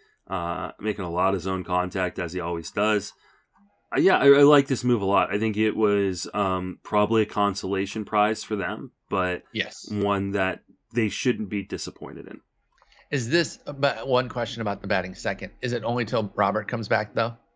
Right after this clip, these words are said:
Speaker 1: I don't know.
Speaker 2: And
Speaker 1: I
Speaker 2: then
Speaker 1: mean,
Speaker 2: it's
Speaker 1: Robert wasn't necessarily batting second before he got hurt all the time. Like, he was
Speaker 2: Where was he batting?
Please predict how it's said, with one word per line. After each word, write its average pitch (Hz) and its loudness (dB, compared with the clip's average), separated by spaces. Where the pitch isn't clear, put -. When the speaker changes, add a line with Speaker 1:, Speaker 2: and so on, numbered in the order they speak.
Speaker 1:
I 208 8
don't 311 6
know. 330 10
Speaker 2:
And - 4
Speaker 1:
I - 6
Speaker 2:
then 160 6
Speaker 1:
mean, 160 6
Speaker 2:
it's 127 -4
Speaker 1:
Robert 135 8
wasn't 127 2
necessarily 120 2
batting 107 2
second 110 2
before 113 2
he 107 4
got 95 -2
hurt 117 4
all 90 -4
the - -10
time. - -12
Like, - -10
he 113 -4
was 117 2
Speaker 2:
Where 135 6
was 123 2
he 120 -6
batting? 95 -8